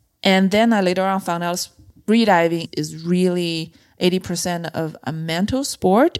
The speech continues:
at the beginning. For everything that you can achieve, you don't really need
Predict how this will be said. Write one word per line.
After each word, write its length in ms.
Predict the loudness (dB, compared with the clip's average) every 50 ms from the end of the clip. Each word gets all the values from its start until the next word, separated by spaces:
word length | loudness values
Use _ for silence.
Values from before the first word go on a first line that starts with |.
| -8 -6
at 120 | -8 -6
the 60 | -4
beginning. 500 | -4 -4 -4 -4 -4 -4 -4 -4 -4 -6 _ _ _ _
For 200 | -6 -4 -4 -2 -2
everything 420 | -2 -2 -2 -2 -4 -4 -4 -6
that 180 | -6 -6 -6 -6
you 400 | -8 -8 -8 -8 -8 -10 -10 -12 -16 -20 -20 -20 -20 -20 -20 -20 -20 -20 -20 -20 _ _ -10
can 200 | -6 -6 -6 -6
achieve, 880 | -6 -8 -4 -4 -4 -2 0 0 2 2 2 2 2 0 -2 -6 -14 -20 _ _ _ _
you 640 | -6 -4 -2 -2 -2 -2 -2 -2 -4 -6 -8 -10 -12 -14 _ _ -2
don't 280 | 0 2 2 2 0 -4 _ _ _ _ _ -12
really 760 | -10 -6 -2 -2 0 0 0 0 0 -2 -2 -2 -4 -6 -8 _ _ _
need 360 | 2 4 4 4 4 4 0